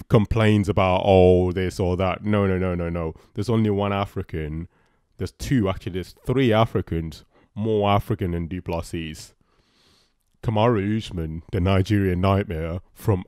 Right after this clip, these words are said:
Auchi, Nigeria. Francis Ngannou from Bati, Cameroon.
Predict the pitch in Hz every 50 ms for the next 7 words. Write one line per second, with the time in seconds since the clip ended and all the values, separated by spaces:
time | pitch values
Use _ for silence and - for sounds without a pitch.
0 | _ _ - 104 101 101 98 - - 117 98 95 92 92 90 - 110 104 95 90
1 | 85 80 85 90 98 110 104 - _ _ _ _ - 135 120 117 120 - 123 110
2 | 113 104 92 104 101 110 110 104 92 90 87 - - 101 85 76 - 98 98 -
3 | 110 - - 104 95 95 92 95 107 107 98 90 87 80 90